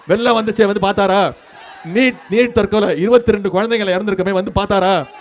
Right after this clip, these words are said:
எதுக்காவது வந்தாரா? ஒண்ணே ஒண்ணுக்கு தான் வந்தாரு. ரெண்டாயிரத்தி பத்தொன்பதாம் ஆண்டு மதுரைக்கு வந்து எய்ம்ஸ் மருத்துவமனை கட்ட போறேன்னு சொல்லி நல்லா வ-, வடை, வடை ஒண்ணு சுட்டுட்டு,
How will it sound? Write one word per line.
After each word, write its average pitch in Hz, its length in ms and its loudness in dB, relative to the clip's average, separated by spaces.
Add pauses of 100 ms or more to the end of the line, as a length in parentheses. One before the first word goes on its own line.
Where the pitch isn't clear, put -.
(560)
எதுக்காவது 233 580 2
வந்தாரா? 214 460 2 (680)
ஒண்ணே 190 320 -2
ஒண்ணுக்கு 202 340 0
தான் 185 220 0
வந்தாரு. 156 220 -4 (1500)
ரெண்டாயிரத்தி 214 500 -2
பத்தொன்பதாம் 180 500 -4
ஆண்டு 165 480 -2 (400)
மதுரைக்கு 180 500 0
வந்து 170 580 -4 (800)
எய்ம்ஸ் 214 380 0
மருத்துவமனை 185 460 -2
கட்ட 185 180 -2
போறேன்னு 170 300 -4
சொல்லி 160 540 -2 (560)
நல்லா 202 300 0
வ-, 175 280 -6 (120)
வடை, 180 280 0 (160)
வடை 185 240 0
ஒண்ணு 202 240 -2
சுட்டுட்டு, 165 580 -2